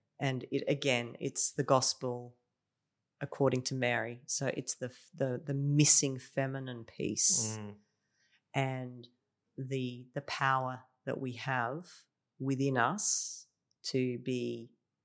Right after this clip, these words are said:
Speaker 1: um, connected with the divine,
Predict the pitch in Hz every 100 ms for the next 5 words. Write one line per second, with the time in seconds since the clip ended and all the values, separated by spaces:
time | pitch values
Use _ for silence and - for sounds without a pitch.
0 | _ _ _ _ _ _ - - _ _
1 | - 139 123 120 117 120 - 156 147 139
2 | 135 135 131 123 127 127 120 127 170